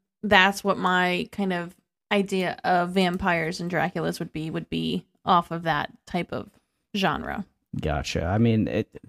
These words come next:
Speaker 2: these stories go back so frickin' long. A-, actually, it's one of the first Universal classic monster movies that came out in, uh, nineteen thirty-one. Uh, so these sto-, movies have been out for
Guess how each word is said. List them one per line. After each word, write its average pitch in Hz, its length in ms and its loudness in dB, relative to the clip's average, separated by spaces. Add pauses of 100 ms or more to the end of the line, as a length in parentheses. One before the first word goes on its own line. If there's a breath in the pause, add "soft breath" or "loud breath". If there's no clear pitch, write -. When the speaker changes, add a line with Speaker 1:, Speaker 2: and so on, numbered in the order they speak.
(100)
Speaker 2:
these 123 220 4
stories 104 640 4
go 95 180 2
back 92 400 -2
so 104 460 2
frickin' 92 560 0
long. 85 340 -2
A-, 92 140 0 (100)
actually, 107 480 2
it's - 160 -6
one 117 200 4
of 107 100 4
the 95 100 2
first - 460 0
Universal 92 720 0
classic - 520 0
monster 101 360 0
movies 80 480 -4
that - 200 -6
came 98 240 0
out 82 260 -2
in, 82 200 -2
uh, 64 560 -4
nineteen 95 440 -4
thirty-one. 87 720 -2 (640 soft breath)
Uh, 87 240 0
so - 320 0 (360)
these 107 160 2
sto-, - 320 2
movies 113 540 2
have 85 120 -2
been 87 320 -4 (180)
out 104 240 4
for 82 320 -6